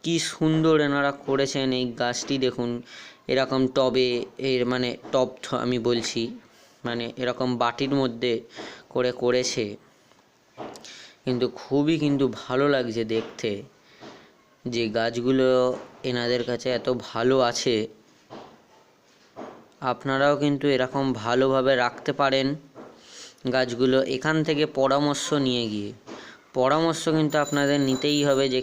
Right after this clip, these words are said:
কীভাবে, কীভাবে এনারা করেছেন, সে না হলে কিন্তু আপনারা গাছ বাঁচাতে পারবেন না। কারণ এখানে একরকম পরিচর্যা হবে, আপনার বাড়িতে গিয়ে আর এক রকম পরিচর্যা হবে, ফলে গাছের অনেক ক্ষতি হবে।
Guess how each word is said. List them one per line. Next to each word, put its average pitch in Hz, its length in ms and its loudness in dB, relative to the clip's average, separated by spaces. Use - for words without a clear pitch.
কীভাবে, 139 400 2
কীভাবে 135 340 2
এনারা 131 280 2
করেছেন, 127 680 0
সে 135 220 -2
না 131 240 2
হলে 151 180 4
কিন্তু 143 280 2
আপনারা 131 300 2
গাছ 123 240 2
বাঁচাতে 123 400 0
পারবেন 123 340 0
না। 117 160 -2
কারণ 120 300 0
এখানে 151 320 -2
একরকম 147 420 2
পরিচর্যা 135 520 2
হবে, 131 340 2
আপনার 113 340 -2
বাড়িতে 113 420 0
গিয়ে 127 160 2
আর 117 100 4
এক 120 120 2
রকম 127 320 2
পরিচর্যা 120 480 2
হবে, 120 160 4
ফলে 123 260 0
গাছের 123 400 0
অনেক 147 260 2
ক্ষতি 156 300 2
হবে। 110 260 2